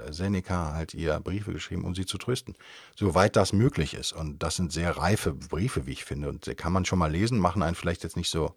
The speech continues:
happy. Happy macht einen dann ab vom glücklichen Leben. Das ist hier in dieser deutschen Ausgabe von Das große Buch vom glücklichen Leben, gesammelte Werke, Seneca,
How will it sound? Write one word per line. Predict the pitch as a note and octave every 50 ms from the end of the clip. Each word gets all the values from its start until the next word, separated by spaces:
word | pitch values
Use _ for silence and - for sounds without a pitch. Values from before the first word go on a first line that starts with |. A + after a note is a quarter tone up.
| _ _
happy. | - B2 - C3+ C3 - - - - - -
Happy | - D#3 - F3+ D3+
macht | B2+ B2 A#2+ - -
einen | G2 G2 F#2+
dann | F2+ F#2 A2 B2+
ab | - - G#2+ B2 - - - _
vom | - - - - C#3 C3+ C3 A#2+
glücklichen | B2 B2+ - A2+ - - A2+
Leben. | A2+ G2+ E2+
Das | - - G2+
ist | - -
hier | - C3 D3 D#3+
in | C#3+
dieser | B2+ A#2 A#2 G#2
deutschen | F#2+ F#2 F#2+ F#2+ - - -
Ausgabe | E2+ G2+ B2 - - - G2+ G#2 G#2+ G#2+ G2+
von | - - G2+ A2 A#2+ C3 A#2+ A2
Das | - F2 E2+ - -
große | E2+ G2 A2 - G2+
Buch | F#2 G2 G#2
vom | - - F#2 F2+
glücklichen | F#2 G2+ G2+ F#2 F2 F2+
Leben, | G#2 B2+ C#3 C3
gesammelte | G#2 F#2 F#2+ G2 F2+ - E2 D2
Werke, | F2 G#2 C3 C#3+ - G3 G#3+ G#3 - _ - -
Seneca, | - - D#2 D2+ G2+ B2 - E3 F#3 G#3